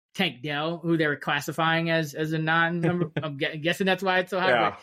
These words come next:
Speaker 1: either way, you know, this, you know, Hodge is a guy, they'll scheme him something, but it's an-, another one of those guys where the defense is gonna be paying no attention to him if he's on the field. So, uh, in a ga-, in a slate like this,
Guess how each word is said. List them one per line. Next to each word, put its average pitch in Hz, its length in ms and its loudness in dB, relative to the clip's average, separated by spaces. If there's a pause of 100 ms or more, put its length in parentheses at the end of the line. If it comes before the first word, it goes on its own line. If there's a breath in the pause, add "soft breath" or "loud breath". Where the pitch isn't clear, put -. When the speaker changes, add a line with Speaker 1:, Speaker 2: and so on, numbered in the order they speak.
(140 loud breath)
Speaker 1:
either 254 240 6
way, 208 240 6
you 175 80 -2
know, 170 100 -2
this, 180 220 -2 (440 soft breath)
you 180 80 0
know, 160 220 4 (760)
Hodge 220 300 2
is 214 60 -2
a 220 60 2
guy, 220 360 2
they'll 190 160 0
scheme 190 420 -2
him 208 220 4
something, 202 440 2
but 170 200 2
it's 170 120 -8
an-, 190 180 0
another 226 300 2
one 226 80 4
of 208 60 4
those 185 120 2
guys 196 260 2
where 170 300 -2 (200)
the 143 60 -12
defense 190 360 4
is 170 80 -4
gonna 175 140 4
be 165 120 2
paying 165 260 -2
no 160 140 2
attention 180 420 2
to 214 120 6
him 233 280 6 (160)
if 151 120 0
he's 170 160 6
on 175 120 6
the 156 80 2
field. 180 400 6 (380)
So, 160 640 4 (320 soft breath)
uh, 143 320 0
in 165 80 0
a 165 60 2
ga-, 175 220 4
in 170 120 0
a - 40 0
slate 214 280 4
like 170 200 0
this, 156 460 2